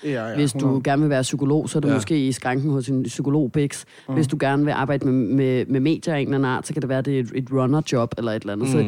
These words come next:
Speaker 2: et sejt job er jo også mange forskellige ting, alt
Speaker 1: Mm.
Speaker 2: efter hvilke omgangskredse man kommer i. Og det tror jeg også er ret vigtigt lige at sige til sig selv.
Speaker 3: Ja.
Speaker 2: Og der er jo ikke en opskrift på, hvad der er et sejt job, andet end at, altså, jeg synes bare, det er fedt at se folk. Det har faktisk altid været noget af det, jeg er allermest,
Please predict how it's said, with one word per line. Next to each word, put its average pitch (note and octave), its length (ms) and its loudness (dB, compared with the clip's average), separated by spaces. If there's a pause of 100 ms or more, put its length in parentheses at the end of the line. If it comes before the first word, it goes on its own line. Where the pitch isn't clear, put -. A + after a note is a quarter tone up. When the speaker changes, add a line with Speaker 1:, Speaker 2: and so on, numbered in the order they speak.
(240)
Speaker 2:
et - 60 -14
sejt F#3 240 -2
job F3+ 160 2
er D3+ 40 2
jo C3+ 100 2
også D3 220 0
mange D3 180 2
forskellige - 460 -4
ting, C#3 380 -4
alt C#3+ 120 -2
Speaker 1:
Mm. C3+ 60 0
Speaker 2:
efter C3 260 -2
hvilke C#3+ 440 0
omgangskredse C3 640 -2
man A#2 160 -2
kommer E3+ 260 -2
i. A2+ 180 -2
Og - 80 -8
det C3+ 80 -6
tror F#3 140 -2
jeg C#3 100 2
også E3+ 200 0
er F#3 60 0 (140)
ret A2+ 180 -2
vigtigt A#2+ 340 -6
lige A#2 100 -2
at A#2 60 -2
sige B2+ 200 -6
til C3+ 160 -8
sig B2 120 -8
selv. C3 260 -6 (140)
Speaker 3:
Ja. B2 160 -2 (280)
Speaker 2:
Og E3 100 -2
der F3+ 60 2
er D#3 40 4
jo D3+ 40 6
ikke D#3 140 2
en G3 60 2
opskrift D3 500 -2
på, E3 220 2
hvad C#3+ 120 -2
der D3 60 0
er C#3 40 2
et C3+ 100 -2
sejt - 340 -4
job, C#3+ 200 0
andet D3+ 280 0
end C#3+ 100 2
at, B2+ 200 -4
altså, C3+ 160 -4
jeg D3+ 120 -2
synes E3 180 -4
bare, C3+ 180 -2
det - 160 -4
er B2+ 40 -18
fedt D#3 140 -2
at B2+ 80 -4
se D3+ 300 -6
folk. D3+ 200 -2
Det - 80 -20 (300)
har - 60 -20
faktisk F3 260 0
altid E3+ 240 -2
været D3 160 2
noget D3 120 2
af D#3 60 -2
det, D#3+ 120 -2
jeg D#3+ 60 0
er - 40 -2
allermest, C#3 560 -2